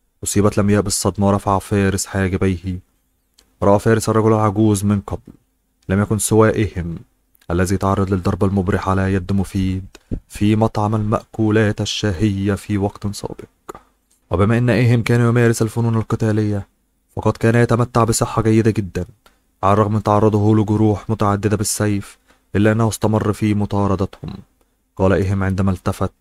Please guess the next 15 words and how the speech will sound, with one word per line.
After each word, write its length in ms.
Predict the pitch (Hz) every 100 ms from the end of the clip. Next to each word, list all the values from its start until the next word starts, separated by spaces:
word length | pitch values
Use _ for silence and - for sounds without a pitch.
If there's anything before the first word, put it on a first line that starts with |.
| _ -
فارس، 720 | - 104 95 92 - - - - _ _
وفجأة 260 | - 110 107
تحول 340 | - 107 107
وجه 240 | 110 107 107
إيهم 360 | 117 98 107
الشاحب 520 | 104 - 110 101 101 95
إلى 120 | 104
ابتسامة. 500 | - 101 104 - - _ _ _ _ -
"يبدو 340 | 101 104 113
أنني 300 | 110 113 110
كنت 260 | 104 110 104
محقًا، 500 | 104 104 - - 80 78
أنت 260 | 101 95 -
السيد 460 | 92 - 92 95 -
شداد 380 | 98 90 90